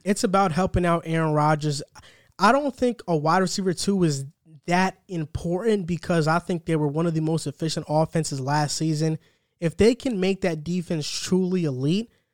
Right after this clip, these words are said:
I think they'll be fine. They will be fine. They need to make that defense elite to be great. I think N V S took a step forward last season. Alan Lazard showed flashes.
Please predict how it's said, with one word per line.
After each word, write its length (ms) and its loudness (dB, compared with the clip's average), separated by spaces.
I 140 2
think 400 0
they'll 220 4
be 160 2
fine. 440 -4
They 160 2
will 120 6
be 100 2
fine. 240 0
They 100 4
need 140 4
to 60 2
make 180 -2
that 180 0
defense 380 -2
elite 360 0
to 260 2
be 460 0
great. 400 4
I 120 0
think 260 -2
N 200 0
V 240 0
S 180 0
took 200 -6
a 60 -4
step 380 -4
forward 320 4
last 300 0
season. 340 -2
Alan 300 -4
Lazard 500 0
showed 280 -8
flashes. 640 -2